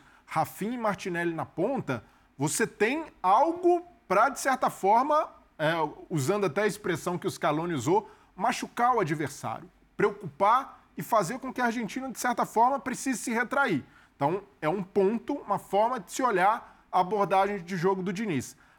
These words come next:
Agora, no, no momento defensivo, no momento sem a bola, que é onde a seleção tem sofrido mais, aí isso, pra mim, de-, depende até mais de entrosamento do que a parte com a bola.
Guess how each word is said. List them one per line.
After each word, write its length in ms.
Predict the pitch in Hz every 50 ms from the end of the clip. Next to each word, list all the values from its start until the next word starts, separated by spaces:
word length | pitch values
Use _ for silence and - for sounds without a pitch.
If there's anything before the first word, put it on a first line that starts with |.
| _
Agora, 380 | - 156 190 190 185 160 135 131
no, 420 | 131 139 151 156 156 165 147 127 -
no 140 | 175 170
momento 480 | 185 196 185 165 156 180 240 302 247 -
defensivo, 680 | 277 240 226 - - 190 147 139 - - 190 214 175 160
no 80 | 151 156
momento 420 | 175 170 147 143 170 208 233 -
sem 160 | - - 202
a 60 | 165
bola, 360 | 135 123 131 - 208 226 208 -
que 140 | - -
é 20 | 139
onde 240 | 139 156 180 190 175
a 60 | 165
seleção 400 | - - 180 147 131 - 170 170
tem 160 | 165 180 175
sofrido 500 | - - 165 139 - - 165 185 160 151
mais, 520 | 131 123 135 170 220 233 180 123 - - _ _ _ _ _ _ _ _ _ _ -
aí 320 | 143 151 165 202 226 - -
isso, 500 | 220 214 262 320 294 - - - 285 285 277 - _
pra 160 | - 214 196
mim, 160 | 190 214 254 262
de-, 160 | 269 226 - - - _ - _ -
depende 600 | 156 143 208 - 208 - - 247 269 294 277 254
até 220 | - - - 254
mais 420 | 277 254 220 190 196 220 262 254 202
de 140 | 185 247
entrosamento 720 | 240 220 - 220 233 226 190 208 180 175 190 220 262 - -
do 80 | 311
que 100 | 202 -
a 60 | 277 285
parte 300 | - - 262 254 - -
com 80 | 285
a 40 | 277
bola. 440 | 254 190 196 233 247 202 135 113